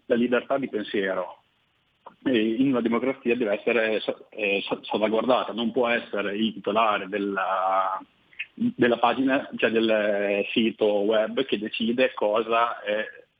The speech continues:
va bene e cosa no, perché se io faccio un post contro il governo italiano è chiaro che sono politi-, politicamente esposto e quindi faccio il, il mio dovere.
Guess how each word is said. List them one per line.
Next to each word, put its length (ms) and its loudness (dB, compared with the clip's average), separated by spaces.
va 140 0
bene 540 2
e 100 -2
cosa 300 0
no, 320 0
perché 240 0
se 140 0
io 140 4
faccio 480 -2
un 140 -2
post 460 2
contro 320 -2
il 60 -6
governo 500 0
italiano 720 0
è 160 -12
chiaro 300 2
che 100 -12
sono 420 -6
politi-, 280 -2
politicamente 720 0
esposto 640 0
e 100 -10
quindi 460 -4
faccio 520 -2
il, 360 -2
il 80 -2
mio 120 0
dovere. 500 0